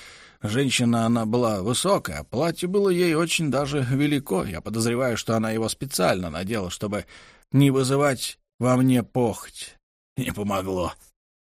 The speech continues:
Сверху послышался шум. Я вновь подхватил лопату и побежал этажом выше.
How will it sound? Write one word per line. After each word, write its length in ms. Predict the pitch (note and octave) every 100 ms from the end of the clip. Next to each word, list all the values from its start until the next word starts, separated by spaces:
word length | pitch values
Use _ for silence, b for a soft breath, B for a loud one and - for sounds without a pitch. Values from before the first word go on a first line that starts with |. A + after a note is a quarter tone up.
| _ _ _ _ _
Сверху 400 | - C3 C#3+ C3
послышался 600 | A#2+ A2+ D3 C3 B2 -
шум. 360 | A2+ D3+ A2+ F2 -
Я 180 | F2+ F#2+
вновь 260 | G2 B2 -
подхватил 560 | A#2 - A2 G#2+ B2
лопату 540 | G#2+ F#2+ - A2 D3 - B B B B
и 100 | C#3
побежал 560 | D3+ D#3 D#3 F3 D3 - - _ _ _ -
этажом 560 | A#2+ C3+ C3 D#3 C3+
выше. 400 | C#3+ B2 - -